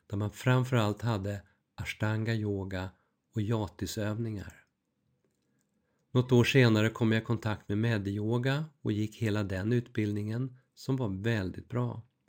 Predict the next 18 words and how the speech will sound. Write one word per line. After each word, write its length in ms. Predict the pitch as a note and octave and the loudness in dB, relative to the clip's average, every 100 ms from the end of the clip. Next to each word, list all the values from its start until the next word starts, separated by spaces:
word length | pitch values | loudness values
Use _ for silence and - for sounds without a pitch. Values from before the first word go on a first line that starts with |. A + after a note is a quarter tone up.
| _ _ _ _ _ _ _ _ | _ _ _ _ _ _ _ _
Och 120 | D#3+ | -2
sen 220 | - G#2+ G#2 | 2 0 2
hittade 460 | B2 - G2 F#2+ | 0 0 -2 -2
jag 280 | G2+ - G#2 | -4 -4 -6
I 140 | G2 | -2
am-yogan 880 | A#2+ A2+ G2+ F2 G2 A2 A2 F#2 E2+ D#2+ _ _ _ _ | 0 0 -2 -4 -2 -4 -4 -6 -10 -14 _ _ _ _
som 240 | - E2+ | -4 0
är 40 | F#2 | 0
helt 340 | - G2 F#2 | -2 -4 -4
fantastiskt 960 | - F2 E2+ _ - F2 - - E2 - | -8 -10 -10 _ -6 -6 -6 -12 -12 -10
bra. 260 | - - _ _ _ _ _ _ _ _ _ _ _ _ _ _ _ _ _ _ _ _ _ _ _ _ | -14 -14 _ _ _ _ _ _ _ _ _ _ _ _ _ _ _ _ _ _ _ _ _ _ _ _
Så 180 | - C3 | 2 6
hur 160 | C#3 | 8
ser 140 | C3 C#3 | 8 6
livet 400 | C3+ C3+ C3+ D3 | 8 6 6 4
ut 240 | E3+ F3 | 4 2
idag 280 | B2+ F2+ | 0 -2
då? 80 | - | -6